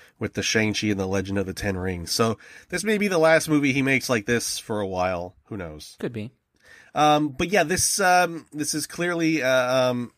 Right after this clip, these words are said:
Speaker 1: um, you know, the, the Oscar bait style movie. And, um, I personally think it's, um, you know, kind of, uh, uh, hindered by that formula. But what, what did you think of Just Mercy?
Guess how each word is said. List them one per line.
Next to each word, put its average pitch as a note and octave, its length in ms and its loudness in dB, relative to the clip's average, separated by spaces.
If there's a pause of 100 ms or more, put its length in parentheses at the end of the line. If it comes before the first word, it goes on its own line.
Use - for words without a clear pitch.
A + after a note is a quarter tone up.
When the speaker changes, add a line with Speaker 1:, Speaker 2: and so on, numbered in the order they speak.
Speaker 1:
um, A2 560 -2
you A2+ 80 -4
know, G2+ 160 -2
the, G2 400 -2
the G#2 480 -2
Oscar G#2+ 340 -2
bait G2 300 -4
style G2+ 320 0
movie. G2 420 -4 (840)
And, A2 220 0
um, G2+ 400 4 (260)
I F#3 180 6
personally E3 400 4
think C#3 280 0
it's, - 320 -2
um, A2 480 2 (840)
you A#2+ 100 -8
know, F2+ 220 -10 (1500)
kind B2 220 2
of, G#2+ 160 -2
uh, G#2 300 0 (140)
uh, G#2+ 280 -2 (200)
hindered C#3+ 340 -2
by D3+ 140 4
that D3+ 140 2
formula. D#3 340 0
But C3 120 0
what, D#3+ 240 0
what D3+ 160 0
did C#3 140 0
you D3 100 -2
think A2 440 -8
of F#2+ 360 -8
Just - 240 -12
Mercy? - 440 -18